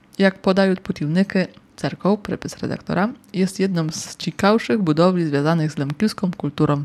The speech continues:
w sandyckim regionie. Po wyseleniach Lemkiów do Radzieckiego Sojuszu w sorokowych rokach dwudziestego stulecia, ta w ramach akcji Wisła Świętyniu w pięćdziesiątych rokach minionego stulecia, pereformyli na katolicki kościół.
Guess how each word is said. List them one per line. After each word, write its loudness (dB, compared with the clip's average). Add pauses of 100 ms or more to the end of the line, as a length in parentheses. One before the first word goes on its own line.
w -12
sandyckim 0
regionie. -2 (680)
Po 2
wyseleniach 2
Lemkiów 2
do 2
Radzieckiego 0
Sojuszu 0
w -4
sorokowych 0
rokach -2
dwudziestego -4
stulecia, -2
ta -2
w -4
ramach 0
akcji -2
Wisła 0 (300)
Świętyniu 2
w -8
pięćdziesiątych 0
rokach -6
minionego 0
stulecia, 0
pereformyli -2
na -4 (180)
katolicki -2
kościół. -4